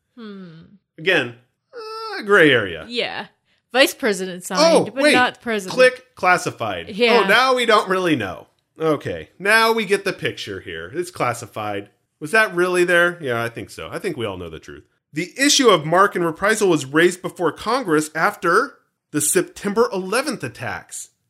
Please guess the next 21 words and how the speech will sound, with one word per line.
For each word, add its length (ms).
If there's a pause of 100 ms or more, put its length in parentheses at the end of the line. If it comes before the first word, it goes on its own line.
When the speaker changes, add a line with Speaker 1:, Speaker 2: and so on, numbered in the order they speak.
(200)
Speaker 2:
and 200
again 280
on 140
July 340
twenty-first, 800 (120)
two 140
thousand 380
seven, 540 (600)
by 120
Congressman 680
Ron 320
Paul. 520 (200)
The 120
attacks 400
were 100
defined 480
as 120 (120)
acts 280
of 240
air 220
piracy. 720